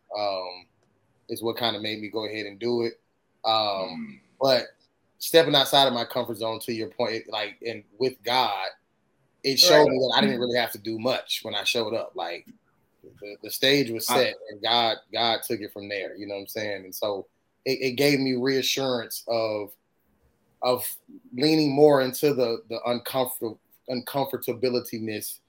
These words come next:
Speaker 1: Um, I think I made it up. But, <laughs> but, but, but,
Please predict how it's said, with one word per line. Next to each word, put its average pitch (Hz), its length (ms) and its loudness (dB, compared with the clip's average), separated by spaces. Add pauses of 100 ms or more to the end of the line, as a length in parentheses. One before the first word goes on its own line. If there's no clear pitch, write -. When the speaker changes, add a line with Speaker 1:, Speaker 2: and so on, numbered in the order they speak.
(360)
Speaker 1:
Um, 92 560 -4 (600)
I 113 100 2
think 110 120 0
I 101 60 0
made 101 180 -4
it 95 120 -8
up. 92 140 -8 (300)
But, - 80 10
<laughs> 605 720 8
but, - 100 8 (500)
but, 233 260 8 (360)
but, - 140 10